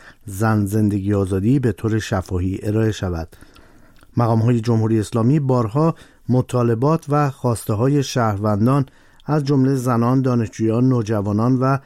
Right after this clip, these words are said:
فعالان صنفی را به دخالت کشورهای خارجی و جنگ ترکیبی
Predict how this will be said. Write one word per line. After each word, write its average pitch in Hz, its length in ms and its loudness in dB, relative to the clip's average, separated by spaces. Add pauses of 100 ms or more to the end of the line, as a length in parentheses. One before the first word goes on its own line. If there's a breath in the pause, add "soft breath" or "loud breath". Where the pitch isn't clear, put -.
(200 soft breath)
فعالان 107 560 0
صنفی 117 580 -2
را 156 200 2 (360 soft breath)
به 120 260 0
دخالت 127 720 -2
کشورهای 123 600 0
خارجی 110 500 -2
و 120 140 0
جنگ 113 460 0
ترکیبی 117 800 -2